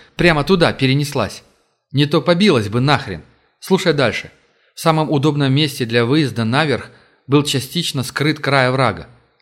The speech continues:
И лопата там валялась, складная, штыковая». «Выбраться, значит, пытались». Вождь в волнении нарезал вокруг стола круги. Алина сидела рядом,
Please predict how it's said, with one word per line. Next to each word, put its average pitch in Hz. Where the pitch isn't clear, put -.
И 156
лопата 143
там 131
валялась, 120
складная, 143
штыковая». 123
«Выбраться, 180
значит, 151
пытались». 127
Вождь 131
в 110
волнении 143
нарезал 127
вокруг 120
стола 120
круги. 110
Алина 165
сидела 139
рядом, 135